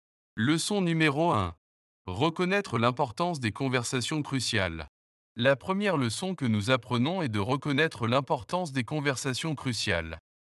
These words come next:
Ces échanges sont essentiels car ils ont un impact significatif sur nos relations et nos résultats, que ce soit dans notre vie personnelle ou professionnelle. Lorsque nous évitons ces conversations par peur du conflit ou de la confrontation,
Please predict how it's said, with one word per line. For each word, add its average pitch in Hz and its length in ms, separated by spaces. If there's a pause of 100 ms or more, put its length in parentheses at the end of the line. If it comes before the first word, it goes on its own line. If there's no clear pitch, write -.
(140)
Ces 127 280
échanges 196 460
sont 127 240
essentiels 151 600
car 180 380
ils 135 300
ont 135 120
un 131 200
impact 147 420
significatif 135 920
sur 135 240
nos 123 140
relations 131 540
et 131 80
nos 127 160
résultats, 120 600 (320)
que 175 160
ce 170 160
soit 208 240
dans 151 160
notre 139 320
vie 135 160
personnelle 160 760
ou 127 120
professionnelle. 110 880 (480)
Lorsque 143 440
nous 104 280
évitons 135 420
ces 120 200
conversations 117 760
par 127 240
peur 151 200
du 110 120
conflit 180 500
ou 165 120
de 123 100
la 101 140
confrontation, 143 880